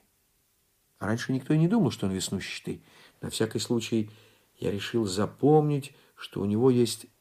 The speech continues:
скрытые веснушки. Это могло пригодиться, хотя я не знал пока для чего. После укола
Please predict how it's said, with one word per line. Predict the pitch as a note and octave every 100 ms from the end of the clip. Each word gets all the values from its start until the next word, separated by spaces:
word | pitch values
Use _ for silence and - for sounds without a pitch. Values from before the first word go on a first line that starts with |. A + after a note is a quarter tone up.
| _
скрытые | - - - - C3 B2+ A#2
веснушки. | A2 G#2+ G2+ G2 - - A2 - - _ -
Это | -
могло | B2 C#3 C#3+
пригодиться, | D3+ E3 G3 F3 - -
хотя | - G2+
я |
не | A2 A#2+
знал | G3 G#3+
пока | - -
для | C#3+
чего. | - F#2+ F2+ G#2 - _ _ _ _ _ _ _ _ _ _ _ _ _ _
После | - A2+ A2 - - F#2+
укола | F#2 F#2+ - C3 C#3+ C#3+ C#3 C#3 C3+